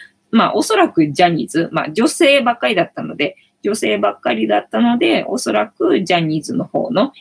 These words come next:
えー、ファンの人で固められてる席なんじゃないかな、みたいな感じだったんだよね。えーと、ママキングさん、藤子さん、今度、うん。えーと、岩根さん、間もなく一番ホーム。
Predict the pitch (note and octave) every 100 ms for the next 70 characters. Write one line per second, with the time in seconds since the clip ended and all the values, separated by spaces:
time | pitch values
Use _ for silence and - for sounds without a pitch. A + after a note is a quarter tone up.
0 | _ C#3+ C#3+ E3+ D#3+ F#3+ - - D#3+ -
1 | - - - C#3 - D3 - - - -
2 | _ - E3+ D#3 D3 - G3 - - C3
3 | C3+ C3 - - - - _ _ F3 F3
4 | D#3 D#3+ - C#3+ G#2 - E3+ C3+ - _
5 | _ _ _ _ _ _ - G#3 F#3 F#3
6 | - - G#3 C#4+ F4 E4+ A4 D#4 F3 -
7 | F3 A#3 D4+ - A4 A#3+ B3 F#3 F3 E3
8 | - C4+ B3 E3 F3+ G3 - _ - G#3+
9 | - - - - F#3 F3+ F3 F#3+ A#3 F#4
10 | F#4 D#4+ G3+ F3 F3+ A3 C#4+ D4+ C4 -
11 | - D3+ - A#3 A#3+ B3+ C4 D4 D#4+ B3
12 | F3+ F3+